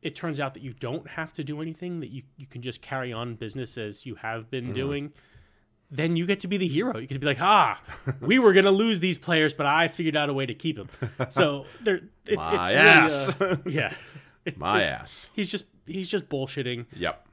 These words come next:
Speaker 1: Don't take it seriously for now until you actually see real movement.
Speaker 2: Mm-hmm.
Speaker 1: And that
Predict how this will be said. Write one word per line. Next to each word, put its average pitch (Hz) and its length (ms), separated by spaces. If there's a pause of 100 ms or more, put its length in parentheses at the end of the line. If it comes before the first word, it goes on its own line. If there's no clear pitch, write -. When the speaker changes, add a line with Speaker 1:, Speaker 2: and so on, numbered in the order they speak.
Speaker 1:
Don't 160 220
take 180 240
it 160 100
seriously 131 540
for 123 160
now 107 380
until 131 280
you 139 140
actually 127 320
see 123 280
real 113 260
movement. 101 440 (220)
Speaker 2:
Mm-hmm. 82 180 (120)
Speaker 1:
And 175 180 (920)
that 180 280